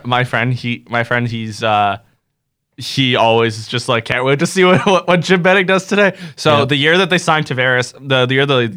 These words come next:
Speaker 1: Leafs signed Tavares, one of the f-, <laughs> one of the funniest,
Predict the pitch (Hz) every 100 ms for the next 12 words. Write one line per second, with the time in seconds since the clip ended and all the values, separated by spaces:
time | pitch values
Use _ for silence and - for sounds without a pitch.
0 | 117 123 117 - 123 123 110 110 107 -
1 | - - - _ _ 127 139 147 147 135
2 | - - 156 - - - 175 120 143 147
3 | 151 147 139 139 143 139 -